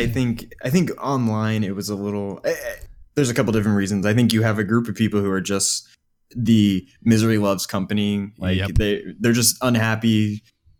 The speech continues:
Speaker 1: from either last week's episode or ha-, whatever happened with Battle of Winterfell, and they're just,
Speaker 2: Sure.
Speaker 1: it doesn't matter what was gonna happen, they were just gonna hate it.
Speaker 2: That
Speaker 1: Like, they're,
Speaker 2: makes
Speaker 1: it's
Speaker 2: sense.
Speaker 1: just watching. Um, and then I do think there's a lot of people who,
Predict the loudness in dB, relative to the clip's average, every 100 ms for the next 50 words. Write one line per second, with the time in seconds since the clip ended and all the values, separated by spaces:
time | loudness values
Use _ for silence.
0 | _ -10 -2 0 0 0 -2 -4 -6 -4
1 | 0 0 0 -2 0 -2 -2 0 0 2
2 | 0 -2 -4 -4 -4 -2 -2 -2 -4 -4
3 | -6 -4 -4 -2 -2 -2 -2 -4 -4 -2
4 | -2 -2 -2 -2 -2 0 2 2 2 2
5 | 2 2 2 0 0 -2 0 0 0 0
6 | 2 2 2 0 -2 -4 -4 -6 -6 -4
7 | -2 -2 -4 -4 0 0 0 -2 -2 -8
8 | -16 -14 -12 -6 -4 -4 -8 _ _ _
9 | _ -2 2 2 4 4 4 4 4 4
10 | 4 2 0 0 -2 -2 -2 -2 -2 0
11 | -2 -6